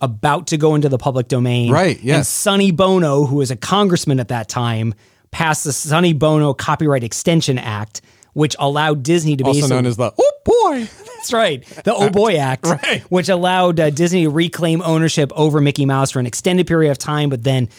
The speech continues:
Speaker 1: Steamboat Willie's gonna end up going back into the public domain 'cause that time's up. It's fascinating
Speaker 2: Yeah.
Speaker 1: for a nerd like me.
Speaker 2: No, I think, uh, under Mickey Mouse, people are very curious about that because there's legend and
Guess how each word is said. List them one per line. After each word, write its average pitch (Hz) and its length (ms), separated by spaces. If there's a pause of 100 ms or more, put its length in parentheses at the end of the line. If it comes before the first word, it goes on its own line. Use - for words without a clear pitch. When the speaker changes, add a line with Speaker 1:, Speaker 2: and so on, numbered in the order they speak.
(120)
Speaker 1:
Steamboat 180 440
Willie's 160 280
gonna 143 160
end 147 160
up 123 100
going 127 280
back 151 280
into 147 140
the 131 80
public 135 260
domain 139 320
'cause 117 120
that 135 140
time's 143 300
up. - 80 (140)
It's 285 160
fascinating 165 580
Speaker 2:
Yeah. 170 380
Speaker 1:
for 156 320
a - 20
nerd 117 320
like 87 260
me. 107 360
Speaker 2:
No, 127 220
I 135 100
think, 175 260
uh, 147 160
under 143 220
Mickey 127 180
Mouse, 107 160
people 113 260
are 107 60
very 113 160
curious 110 380
about 98 240
that 101 200
because 101 220
there's 113 220
legend 139 420
and 107 260